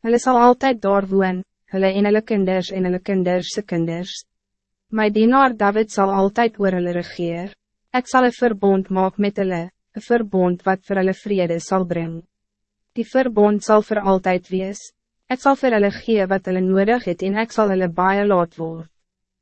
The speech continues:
Ek sal my tempel altyd by hulle laat staan. My woonplek sal by hulle wees. Ek sal hulle God wees,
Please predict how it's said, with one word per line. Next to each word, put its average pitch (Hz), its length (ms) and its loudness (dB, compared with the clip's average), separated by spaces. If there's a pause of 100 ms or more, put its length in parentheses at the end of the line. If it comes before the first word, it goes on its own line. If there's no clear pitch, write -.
(320)
Ek 240 140 -6
sal 277 160 4
my 226 100 2
tempel 226 480 0
altyd 196 480 0
by 175 140 0
hulle 175 180 -2
laat 170 240 -2
staan. 165 460 -8 (340)
My 220 240 0
woonplek 214 560 0
sal 190 240 0
by 185 140 2
hulle 185 180 -2
wees. 180 380 -6 (500)
Ek 247 140 -2
sal 285 180 4
hulle 202 220 4
God 202 340 0
wees, 196 320 -2